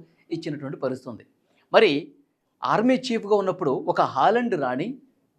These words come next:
అంత గౌరవంగా ఈయనకు ఒక ఖడ్గాన్ని ఇచ్చి అతని గౌరవార్థం అతని పేరు మీద ఉన్నటువంటి మ్యూజియంలో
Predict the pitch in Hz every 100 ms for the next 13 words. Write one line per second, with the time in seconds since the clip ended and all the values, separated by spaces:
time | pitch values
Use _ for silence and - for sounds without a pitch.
0 | - 170 233 180 - 147 147 240 277 247
1 | 196 185 240 - _ _ - 202 220 185
2 | 165 - 139 143 233 214 160 208 131 127
3 | - - 143 165 135 165 233 240 233 208
4 | - _ _ - 165 262 262 262 269 247
5 | 240 233 220 214 143 180 180 196 180